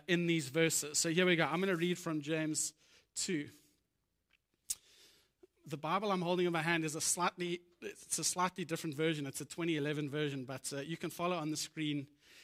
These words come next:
It's very similar. So what good is it, this is verse fourteen,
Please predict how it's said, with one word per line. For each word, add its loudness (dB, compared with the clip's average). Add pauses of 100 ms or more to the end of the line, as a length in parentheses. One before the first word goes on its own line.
(140)
It's 0
very 0
similar. -2 (560)
So 0
what 0
good 10
is 8
it, 2 (100)
this 0
is -2
verse 2
fourteen, -2